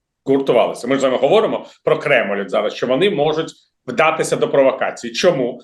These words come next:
Тому що вони мають продемонструвати росіянам, що війна прийшла навіть до Кремля, що війна може прийти до хати кожного, і в цій ситуації народ і партії єдині.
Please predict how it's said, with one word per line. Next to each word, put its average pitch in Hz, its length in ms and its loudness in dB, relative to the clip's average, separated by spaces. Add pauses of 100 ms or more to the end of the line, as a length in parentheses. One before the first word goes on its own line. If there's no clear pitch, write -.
(140)
Тому 160 160 0
що 160 140 -4
вони 147 160 -2
мають 147 280 0
продемонструвати 139 760 -2
росіянам, 120 560 -2
що - 160 -8
війна 127 340 -2
прийшла 123 500 -2
навіть 117 500 -4
до 139 120 0
Кремля, 117 640 -2 (340)
що 151 120 -2
війна 139 300 2
може 127 240 0
прийти 131 320 -2
до 143 160 0
хати 123 360 -2
кожного, 180 680 0 (160)
і 160 80 -2
в 156 60 -4
цій - 200 -2
ситуації 160 720 0
народ 165 280 4
і - 20 -4
партії 185 520 -4
єдині. 165 420 -2